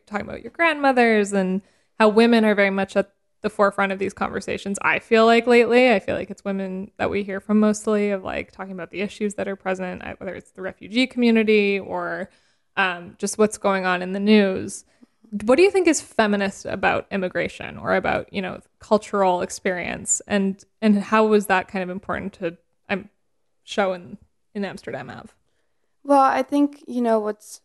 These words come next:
Speaker 2: feminist is stepping into your own power as a woman and making a big choice for yourself to, to do something, even if it's not the, the safest option or the most,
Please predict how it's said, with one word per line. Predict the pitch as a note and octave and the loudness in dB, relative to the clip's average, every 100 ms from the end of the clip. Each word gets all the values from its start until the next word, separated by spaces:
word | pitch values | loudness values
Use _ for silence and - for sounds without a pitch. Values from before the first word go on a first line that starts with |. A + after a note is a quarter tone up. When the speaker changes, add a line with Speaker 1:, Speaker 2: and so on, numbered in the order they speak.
| _ | _
Speaker 2:
feminist | - A3 G#3 G3 G3 - | -8 -6 -4 -4 -6 -10
is | F#3+ - - _ _ _ _ _ _ _ | -12 -14 -20 _ _ _ _ _ _ _
stepping | - G#3 G3+ G3 | -6 -4 -2 -4
into | F#3+ F#3+ | -6 -4
your | F#3 | -2
own | F3+ F#3 | -2 -2
power | - A3+ A#3 G#3 | -6 -2 0 0
as | F#3 F#3 | -2 -4
a | |
woman | F3+ G3+ E3+ - G3 _ _ _ _ _ _ - | -4 -4 -4 -10 -12 _ _ _ _ _ _ -8
and | G3 F#3 F#3 F#3 F#3 - _ _ _ _ _ _ | -2 0 0 -2 -8 -14 _ _ _ _ _ _
making | G3+ G3 - G2+ | -10 -10 -4 -4
a | |
big | F3+ - - F#3+ F3+ | -4 -10 -12 -10 -8
choice | - B3+ B3 | 2 4 4
for | - F#3+ | 0 -6
yourself | F3+ - F3+ F3+ F3+ | -6 -4 -2 -2 -4
to, | - F#3 F3+ F#3 - _ | -10 -8 -8 -10 -14 _
to | - G3 | -16 -12
do | F3+ G3 | -6 -6
something, | - G3 F#3 F#3 F3+ F3+ F#3 _ _ _ | -6 -8 -10 -10 -10 -10 -14 _ _ _
even | G3 F3+ F#3 | -14 -10 -10
if | F3 | -10
it's | F3 - | -14 -16
not | F#3 F3 - | -14 -14 -14
the, | F3+ F3 F3+ - _ _ _ _ | -14 -14 -16 -20 _ _ _ _
the | - | -14
safest | F#3+ - F#3+ F#3 - | -10 -4 -4 -6 -10
option | - - - F#3+ | -12 -12 -14 -12
or | G3 F#3+ | -10 -8
the | F3+ | -8
most, | F3+ F3 F3 - | -8 -8 -12 -18